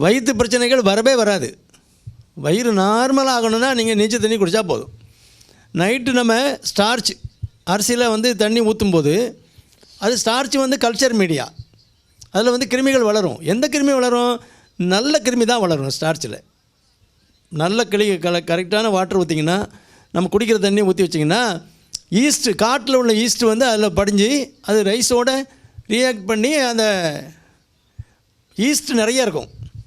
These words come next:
ஈஸ்ட்னா லாக்டோஸ்போர், அந்த, அதெல்லாம் நமக்கு மாத்திரையா கிடைக்குது. இது மாத்திரை சனியன் எதுக்கு நமக்கு? நேச்சுரலாவே கிடைக்குது. அந்த தண்ணி குடிச்சிட்டு போனீங்கன்னா நல்லது. டயபெட்டிக்கா இருந்தாலும் அது ஒண்ணும் பெரிய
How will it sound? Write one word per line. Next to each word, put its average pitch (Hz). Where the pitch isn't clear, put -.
ஈஸ்ட்னா 233
லாக்டோஸ்போர், 233
அந்த, 214
அதெல்லாம் 254
நமக்கு 233
மாத்திரையா 269
கிடைக்குது. 180
இது 156
மாத்திரை 202
சனியன் 220
எதுக்கு 190
நமக்கு? 160
நேச்சுரலாவே 254
கிடைக்குது. 208
அந்த 160
தண்ணி 208
குடிச்சிட்டு 247
போனீங்கன்னா 262
நல்லது. 226
டயபெட்டிக்கா 233
இருந்தாலும் 262
அது 247
ஒண்ணும் 240
பெரிய 233